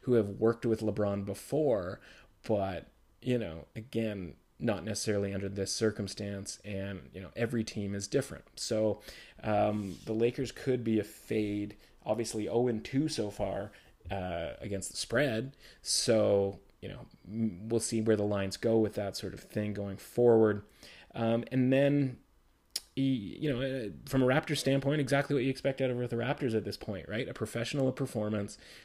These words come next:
with solid defense and, you know, giving themselves a chance to win if the other team, you know, isn't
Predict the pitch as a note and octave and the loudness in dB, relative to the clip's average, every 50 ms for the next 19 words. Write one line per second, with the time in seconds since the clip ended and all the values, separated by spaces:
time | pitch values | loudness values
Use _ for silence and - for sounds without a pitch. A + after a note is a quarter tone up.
0 | - _ - G#2+ G2+ F#2 - - - F#2+ G#2+ B2 B2+ B2 A2+ A2+ A2 A2 - A#2 | -18 _ -4 -4 -4 -4 -4 -4 0 4 4 4 4 6 4 2 2 2 2 -2
1 | G#2 G#2 G2+ - - - - - - - - _ _ _ - A2 G2 F#2+ F#2+ G2 | -2 0 -2 -4 -8 -12 -16 -20 -20 -20 -20 _ _ _ -6 -4 -4 -2 -4 -4
2 | G2+ G2 G2 F#2+ F2+ F#2 - - - _ _ _ _ - A#2 G#2+ G2+ G2 - - | -6 -6 -6 -8 -8 -10 -12 -14 -16 _ _ _ _ -6 -6 -4 -4 -6 -10 -12
3 | _ _ _ _ - - - - A#2 A2+ A2+ A#2+ A#2 A2+ A2 - A2+ G#2+ A2 G#2+ | _ _ _ _ -20 -20 -4 0 2 2 2 2 0 0 0 0 0 0 0 -2
4 | G#2 - - - A2 G#2+ G#2 - - A2 G2+ G#2 A2 A2 A2 G#2+ G#2 G#2 G#2 G#2 | -4 -6 -4 -4 -4 -4 -4 -4 -6 -4 -4 0 2 2 2 4 2 0 -2 -4
5 | - - - A2 G#2+ G2+ G2 - - - - A2 A2 G#2+ A2+ A2 - - A2 G#2 | -6 -10 -8 -4 -2 -2 -2 -4 -6 -6 -2 -2 0 0 0 -2 -2 -4 -4 -2
6 | G#2 G#2 G#2 G#2 G#2 G#2 F#2 D2 G2+ G2 F2 - - - B2 A#2 A2+ A2+ A2 G#2+ | -2 -2 -2 -4 -4 -6 -8 -8 -8 -10 -10 -10 -2 0 0 2 2 2 0 0
7 | G#2+ - - - | -2 -6 -10 -14